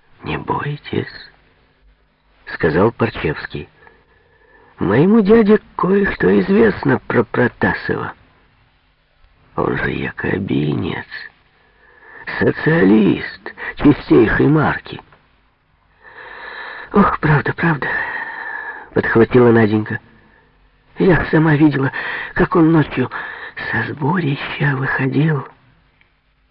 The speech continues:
«Да он ли?» «Он, он, он. Что, меня повести? Офиги». Пан Парчевский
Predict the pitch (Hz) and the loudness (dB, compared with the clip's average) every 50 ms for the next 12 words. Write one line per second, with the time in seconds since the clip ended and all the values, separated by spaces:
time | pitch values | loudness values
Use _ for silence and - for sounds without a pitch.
0 | _ _ _ _ _ _ _ _ _ _ _ - - - 78 78 90 104 120 123 | _ _ _ _ _ _ _ _ _ _ _ -6 -6 -4 -2 0 2 4 6 6
1 | 113 104 90 76 69 - - - _ _ _ _ _ _ _ _ _ _ - - | 6 6 4 2 0 -4 -8 -14 _ _ _ _ _ _ _ _ _ _ -20 -20
2 | _ _ - - 131 151 180 208 214 190 220 247 254 240 254 277 285 277 262 180 | _ _ -4 0 0 2 2 2 2 2 4 4 4 4 4 4 4 4 4 2
3 | 113 - - - _ _ - _ _ _ _ _ _ _ _ _ _ _ _ _ | 0 -4 -8 -18 _ _ -20 _ _ _ _ _ _ _ _ _ _ _ _ _
4 | _ _ - - - - - - - 147 208 320 - _ _ - - - - 151 | _ _ -16 -10 -6 -6 -4 0 2 2 2 2 0 _ _ -20 -10 -2 4 6
5 | 147 147 135 113 104 - 196 220 - 269 285 277 285 - - - - - 131 - | 8 10 10 8 8 6 4 6 6 6 8 8 6 6 2 0 -2 -2 -2 -2
6 | - - _ _ _ _ _ - - - 226 277 320 - - - 208 165 104 85 | -4 -18 _ _ _ _ _ -8 -2 0 2 2 2 2 2 2 4 4 2 2
7 | 87 - 101 101 117 - _ _ _ - _ _ _ _ _ _ _ _ _ _ | -2 -2 -4 -4 -4 -6 _ _ _ -20 _ _ _ _ _ _ _ _ _ _
8 | _ _ _ _ _ _ _ _ _ _ _ _ _ _ _ _ _ _ _ _ | _ _ _ _ _ _ _ _ _ _ _ _ _ _ _ _ _ _ _ _
9 | _ _ - - 110 110 101 95 - - 92 87 - - - 120 139 151 - - | _ _ -6 -2 0 2 2 2 2 0 -2 -2 -2 -4 -2 -2 -2 -2 -2 -4
10 | - 156 165 160 | -2 0 0 0